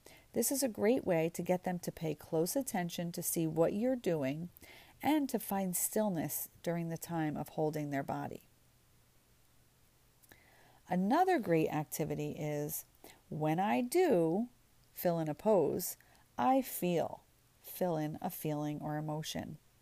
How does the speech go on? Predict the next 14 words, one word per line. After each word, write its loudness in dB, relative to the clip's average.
This -2
activity 2
is 0
wonderful 0
for -2
bringing -2
mindful 0
awareness -2
to -8
how -2
movement 0
makes -4
us -2
feel, -2